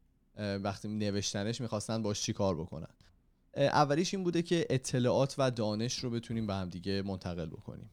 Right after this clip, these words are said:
یعنی اگر که آزادی بیان نباشه، مردم می‌ترسن که دانش و اطلاعات خودشون رو به هم دیگه منتقل بکنن،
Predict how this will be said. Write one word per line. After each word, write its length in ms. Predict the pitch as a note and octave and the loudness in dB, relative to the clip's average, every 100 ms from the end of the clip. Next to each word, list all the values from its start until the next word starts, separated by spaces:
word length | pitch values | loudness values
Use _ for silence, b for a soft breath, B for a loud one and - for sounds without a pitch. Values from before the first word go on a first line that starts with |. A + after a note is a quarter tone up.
| _ - | _ -4
یعنی 240 | G2 G2+ | 0 2
اگر 280 | A2+ A#2 A2+ | 4 4 4
که 100 | A2 | 2
آزادی 300 | G#2 G#2 G2+ | 0 2 2
بیان 320 | F#2+ G2 G2+ | 2 2 2
نباشه، 480 | F#2+ F#2+ F#2+ G#2+ A2 | 2 2 0 2 2
مردم 340 | G2 F#2+ G2+ | 4 2 0
می‌ترسن 540 | G2+ A#2 C3+ B2 B2+ B2+ | 0 2 4 4 2 0
که 100 | A#2 | 0
دانش 340 | A#2+ A#2+ A2+ | 0 0 0
و 40 | |
اطلاعات 360 | A2+ A2+ A2 A2+ | 0 2 2 2
خودشون 300 | A2 G#2+ - | 0 0 0
رو 80 | A2 | 2
به 60 | |
هم 120 | G#2 G#2+ | 2 2
دیگه 120 | G#2+ | 0
منتقل 380 | A2 A2+ G2+ G#2 | 2 2 2 2
بکنن، 500 | G#2 G#2 G2+ G2 | 0 2 2 2